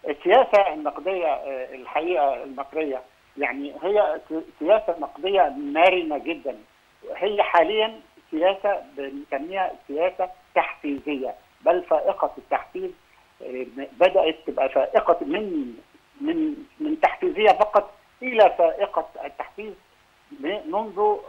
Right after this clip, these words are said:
جائحة كورونا. لأن لما جات لنا صدمة كورونا، هنلاحظ في خمستاشر مارس، آه، عشرين عشرين، لجنة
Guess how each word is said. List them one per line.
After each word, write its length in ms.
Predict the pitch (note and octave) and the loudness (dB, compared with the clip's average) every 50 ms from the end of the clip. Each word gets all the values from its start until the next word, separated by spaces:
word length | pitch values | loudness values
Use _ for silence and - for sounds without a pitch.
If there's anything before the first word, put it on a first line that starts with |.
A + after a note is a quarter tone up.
| - - | -14 -14
جائحة 560 | - - D3+ E3 - G#3+ G3 - - E3+ E3 - - | -2 0 0 0 2 0 -2 0 -2 -4 -6 -6 -4
كورونا. 320 | - D#3+ D#3 C#3+ G#2+ - - - _ _ _ _ _ _ _ _ _ _ | -4 -2 0 0 -2 -4 -10 -20 _ _ _ _ _ _ _ _ _ _
لأن 320 | C3 B2 C3+ C#3 C#3 C#3 C3+ C3 C3 C3 C3 C3 B2+ C#3 D#3 | -12 -12 -12 -10 -12 -12 -10 -8 -6 -6 -6 -6 0 4 6
لما 540 | F#3+ A3 A#3 A3+ G#3 F#3+ F3+ E3 D3+ C#3 B2+ | 6 6 6 6 8 8 10 8 8 6 4
جات 180 | F#3 F#3 - - | 2 2 2 2
لنا 260 | F#3+ A3 G#3 G3 - - | 4 6 6 6 6 4
صدمة 260 | G3 - D#3 D#3+ D#3+ - - | 0 -2 -2 -6 -12 -10 -8
كورونا، 420 | D3+ C#3+ C#3 C3+ C3 B2+ C3 C3+ - _ _ _ _ _ _ - - | -6 -6 -4 -6 -6 -8 -12 -14 -16 _ _ _ _ _ _ -12 -10
هنلاحظ 420 | C3 - E4 E4 - - - A3 - - | -8 -8 -8 -10 -10 -10 -10 -10 -8 -8
في 80 | - F#3+ | -8 -4
خمستاشر 800 | - - F3 D#3+ D#3 D3+ - - - G#3+ G#3+ G3+ - - D#3 C3 B2 A#2+ - - _ _ _ - - - - B2+ C3+ B2 | -2 -2 0 0 -2 -4 -4 2 4 4 4 4 2 0 -2 -2 -4 -8 -16 -20 _ _ _ -20 -18 -14 -12 -10 -10 -8
مارس، 400 | C3 D3 E3+ F3+ D#3+ D3+ F3 E3+ - - _ _ _ _ _ _ _ | 0 4 6 6 6 6 2 -4 -8 -14 _ _ _ _ _ _ _
آه، 320 | - C#3 C3+ C3 C3 B2+ - | -4 -2 0 0 2 2 2
عشرين 440 | C3 C3 C3+ C3+ - F3+ G#3 G3+ F#3 | 2 0 0 -2 -4 -4 -2 0 0
عشرين، 460 | D#3 C#3 - D#3 D#3 D#3 E3 F3 E3 - _ _ _ - | -2 -2 -2 -4 -4 -4 -4 -4 -8 -14 _ _ _ -10
لجنة 720 | C#3+ C3+ C#3+ D3 D3 C#3+ C#3+ E3 A3 G#3+ G#3 G#3 G3+ G3 | -8 -6 -4 -4 -4 2 4 4 4 4 2 -6 -10 -12